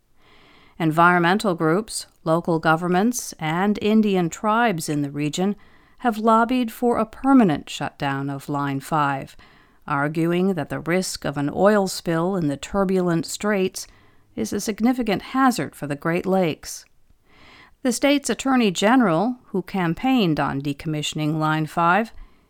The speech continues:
is pursuing that goal through a separate legal action. The Ingham County Circuit Court will hold a hearing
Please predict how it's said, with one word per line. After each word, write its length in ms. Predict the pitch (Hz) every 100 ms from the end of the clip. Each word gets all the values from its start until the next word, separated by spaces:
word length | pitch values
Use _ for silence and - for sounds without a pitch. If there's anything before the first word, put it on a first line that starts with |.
| _ 247
is 160 | 202
pursuing 640 | - 196 - 285 247 180 156
that 240 | 147 -
goal 360 | 160 156 196 233
through 260 | - 190
a 60 | 175
separate 520 | - 262 233 165 -
legal 400 | 165 165 156 151
action. 560 | 156 156 - 156 143 - _ _ _ - - -
The 80 | -
Ingham 400 | 185 185 170 160
County 420 | 190 175 170 147
Circuit 460 | - 196 175 160
Court 500 | - 247 277 294 - -
will 220 | 156 151
hold 320 | 156 190 185 165
a 80 |
hearing 580 | 151 277 285 180 151 202